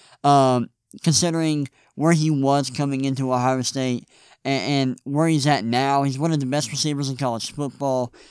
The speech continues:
He's one of the best receivers in this year's draft.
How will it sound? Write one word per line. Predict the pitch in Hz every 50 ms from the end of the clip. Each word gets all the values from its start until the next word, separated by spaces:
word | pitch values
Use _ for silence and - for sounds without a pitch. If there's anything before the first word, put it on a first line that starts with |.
| - _ -
He's | 143 135 139
one | 156 175 165
of | 160 143
the | 143
best | 123 120 139 143 156 - -
receivers | 139 139 123 - 135 135 139 143 139 147 147 147 139 - - _ - - - - - -
in | 120 127
this | 135 143 139 -
year's | 151 143 131 113 104
draft. | 110 117 127 131 135 143 147 151 156 - - -